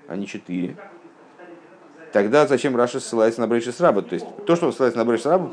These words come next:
по-, поясняет нам, что это не совсем простой смысл, вроде бы. Так, представь, так мы, так мы это вот сейчас вот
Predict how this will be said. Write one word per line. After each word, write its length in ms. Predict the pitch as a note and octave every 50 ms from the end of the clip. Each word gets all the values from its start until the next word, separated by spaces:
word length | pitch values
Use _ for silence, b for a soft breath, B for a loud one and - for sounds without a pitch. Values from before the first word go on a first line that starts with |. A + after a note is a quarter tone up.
| -
по-, 140 | - A2 G2+
поясняет 720 | F#2+ - A2+ A2+ A#2 A#2 A2+ A#2 B2 B2 A2 F#2 E2+ F2 F#2
нам, 260 | A2 D3 G3 G#3+ -
что 140 | - - B2+
это 140 | D3+ -
не 80 | C#3+ B2
совсем 320 | A2+ B2 C3 - - C3+
простой 300 | B2 A#2+ G#2+ - - A2
смысл, 380 | A2 - A2 F2+ F2 - - - - - _ _ _ _ _ _ _
вроде 300 | F#2 G#2+ G2+ F#2+ D#2+ D2
бы. 140 | C#2 - - - - - - _ _ _ _ _ _ _ A#3+ B3 C4+ B3 A#3+ C4 D4+ D#4 D#4+ E4 E4+ E4+ - - - - - - - - _ _ _ _ _ _ -
Так, 180 | A2 G#2+ -
представь, 300 | - G2+ - - F2+ F2
так 180 | - B2 B2 -
мы, 120 | A2 F#2+
так 180 | - A2 A2 A2+
мы 100 | A2 G2+
это 140 | G2+ G#2 G2+
вот 160 | F#2+ F#2 -
сейчас 200 | - F#2+ F2+ F2
вот 100 | F#2 F2+